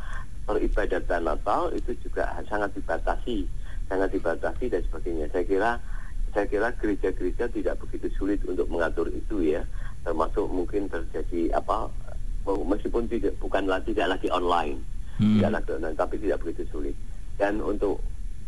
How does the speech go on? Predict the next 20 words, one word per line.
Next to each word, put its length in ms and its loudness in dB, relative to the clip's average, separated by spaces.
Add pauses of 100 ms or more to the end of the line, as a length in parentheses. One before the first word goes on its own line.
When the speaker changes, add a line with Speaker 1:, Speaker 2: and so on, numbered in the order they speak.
Speaker 1:
tapi 360 0
sekarang 340 0
yang 240 0 (100)
kita 280 -2 (100)
pikirkan 540 -2
adalah 340 0 (160)
tahun 260 2
barunya 480 0
itu 400 -2
sebetulnya. 460 -2 (2750)
Speaker 2:
Ya, 320 2 (160)
tapi, 320 2
eh, 480 4
selain 400 4
tahun 320 6
baru 240 4
ini 160 0
kan 160 4
juga, 560 4 (400)
eh, 200 4